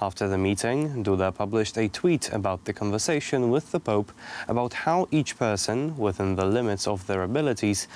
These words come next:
can try to act in such a way as to always and everywhere strive for peace. Andrzej Duda is the first head of state to be received by the Pope since the introduction of sanitary restrictions in the Vatican in March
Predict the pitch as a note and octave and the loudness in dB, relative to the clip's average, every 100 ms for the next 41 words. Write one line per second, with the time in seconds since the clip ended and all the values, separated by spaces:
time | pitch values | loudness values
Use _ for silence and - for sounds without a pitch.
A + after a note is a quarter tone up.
0 | - - - A#2+ - E3 F3 - C3 B2 | -14 -6 0 0 2 2 2 0 0 0
1 | - A2 G#2 G2 D#3+ - B2+ G#2+ G#2+ C#3 | -4 0 0 2 0 2 2 2 2 0
2 | - G#2+ - - - C3 D3 E3 E3+ E3 | -2 -2 -2 -2 -2 0 2 2 2 2
3 | D3+ C#3+ E3 C#3+ G2+ F#2 F2 F#2+ - - | 0 0 0 2 2 2 0 -2 -6 -2
4 | G#2 F#2 F#2 - G2 B2+ A2 - - - | 0 -2 -4 -4 0 2 0 0 -4 -6
5 | - - - - - G2+ G2 G2+ F#2 B2 | -12 -18 -16 -12 -4 -2 0 0 2 2
6 | C#3+ C#3+ - A2 G2+ G#2 - D#3 E3+ - | 2 2 2 -2 -2 -4 0 0 0 -2
7 | - F#2 F#2 - G#2 B2 D3+ - - - | -2 -2 -2 -2 0 0 -2 -8 -14 -6
8 | - D3 F3 E3 - C#3+ C#3+ - G#2 F#2+ | 0 4 4 4 4 4 2 0 -2 0
9 | F#2+ - C3+ C#3+ C3 B2+ - B2 A#2+ B2 | -2 0 0 2 -2 -6 0 0 2 2
10 | C3+ D#3 E3+ E3 - - G#2+ G2+ - G#2+ | 2 2 0 0 0 0 0 0 0 0
11 | A2 - F#2 F2+ G2 - D3+ - B2+ B2 | 0 0 0 0 -2 -2 -2 0 2 2
12 | - - - - D3 D3+ D#3+ D#3 - F#2+ | 0 -8 -8 0 2 4 2 0 -2 -2
13 | F2+ F2+ F#2+ G#2 A#2+ C#3+ - | 0 0 0 0 0 -2 -6